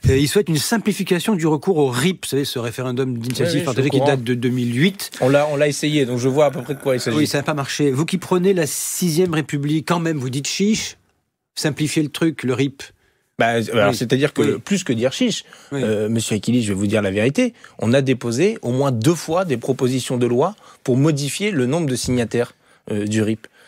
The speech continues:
Speaker 2: sur la mandature précédente. Vous croyez que Emmanuel Macron et ceux qui, euh, sont élus, euh, sous ses auspices,
Speaker 1: Parce que là,
Speaker 2: euh,
Speaker 1: c'est un cinquième des parlementaires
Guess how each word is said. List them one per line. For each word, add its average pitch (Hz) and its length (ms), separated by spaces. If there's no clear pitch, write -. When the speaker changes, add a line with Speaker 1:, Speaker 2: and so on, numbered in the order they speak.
Speaker 2:
sur 117 180
la 110 80
mandature 117 400
précédente. 113 540
Vous 120 140
croyez 165 380
que 220 100
Emmanuel 143 400
Macron 180 440
et 127 160
ceux - 200
qui, 123 380
euh, 110 40
sont 120 220
élus, 143 380
euh, 117 160
sous 123 200
ses 113 340
auspices, 226 440
Speaker 1:
Parce 147 100
que 135 60
là, 131 60
Speaker 2:
euh, 123 40
Speaker 1:
c'est 123 160
un 170 160
cinquième 151 520
des 127 120
parlementaires 123 760